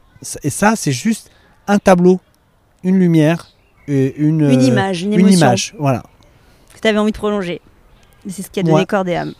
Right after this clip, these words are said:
Speaker 1: Et âme, c'est un autre solo.
Speaker 2: Ouais. Ah oui, c'est vrai, c'est
Speaker 1: Avec
Speaker 2: deux.
Speaker 1: un danseur aussi, qui a un parcours, euh,
Speaker 2: Qui
Speaker 1: qui
Speaker 2: se
Speaker 1: est
Speaker 2: répondent un peu d'ailleurs.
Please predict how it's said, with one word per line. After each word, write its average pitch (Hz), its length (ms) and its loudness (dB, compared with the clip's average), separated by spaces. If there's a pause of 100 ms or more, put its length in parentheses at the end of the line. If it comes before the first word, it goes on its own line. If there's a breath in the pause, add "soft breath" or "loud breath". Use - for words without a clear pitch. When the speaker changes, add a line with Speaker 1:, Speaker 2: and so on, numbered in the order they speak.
(800)
Speaker 1:
Et 135 140 -4
âme, 175 200 0
c'est - 140 -6
un 127 160 -2
autre 190 240 0
solo. - 280 -8 (360)
Speaker 2:
Ouais. 208 260 -8
Ah 233 80 2
oui, 254 80 0
c'est 196 120 -10
vrai, 185 100 -6
c'est - 40 -4
Speaker 1:
Avec 143 140 0
Speaker 2:
deux. 160 60 2
Speaker 1:
un 147 140 4
danseur 165 600 2 (540 soft breath)
aussi, 156 320 -2
qui - 100 -8
a 120 60 -4
un 139 60 -6
parcours, 160 520 -4
euh, 131 200 2
Speaker 2:
Qui - 120 -6
Speaker 1:
qui 127 80 0
Speaker 2:
se 170 60 2
Speaker 1:
est - 20 4
Speaker 2:
répondent 214 380 -2
un 170 80 -6
peu 160 100 -12
d'ailleurs. 156 240 -8